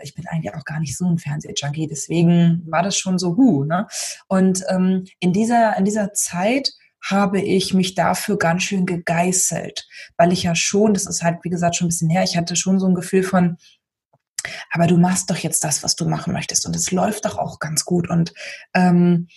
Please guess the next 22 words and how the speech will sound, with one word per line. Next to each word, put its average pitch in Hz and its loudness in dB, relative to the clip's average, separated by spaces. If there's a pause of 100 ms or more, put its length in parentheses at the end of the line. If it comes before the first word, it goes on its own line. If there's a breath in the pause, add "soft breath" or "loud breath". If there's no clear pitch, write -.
(280 soft breath)
da 170 -4
lieber 190 2
noch 185 2
mehr 214 4
rein 208 2
investieren 196 0
und - -2
irgendwie 180 2
mehr 180 2
tun 220 2
und 175 -2
ich 170 -2
habe 165 -2
mich 170 -2
eher 180 2
unter 180 0
Druck 185 -2
gesetzt - -2
in - -10
dem - -12
Moment. 170 -10 (440 loud breath)
Und 185 4